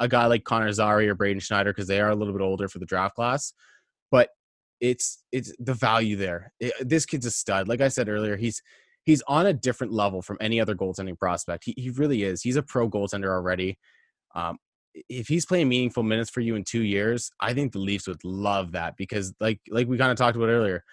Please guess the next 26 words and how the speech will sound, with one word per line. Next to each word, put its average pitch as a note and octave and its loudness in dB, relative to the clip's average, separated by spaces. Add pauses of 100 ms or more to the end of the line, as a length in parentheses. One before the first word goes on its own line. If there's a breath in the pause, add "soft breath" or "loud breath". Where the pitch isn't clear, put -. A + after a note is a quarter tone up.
(460 soft breath)
if G#2+ -2
you C3 2
can F#3 2
get F3+ 6
a D3 4
goalie C#3+ 6
to A#2 0
play B2 0
meaningful B2 0
games A#2+ 0
on A2 2
an A2 -2
entry-level G#2+ 0
deal, G2+ 0
that's G#2+ 0
gold. G2+ 0
And F#2 -4
if F#2+ -8
you A#2+ 0
can C3+ 2
get C3+ 8
him C3 2
to A#2+ 0
play B2+ 2
meaningful A#2+ 0
games A#2 -2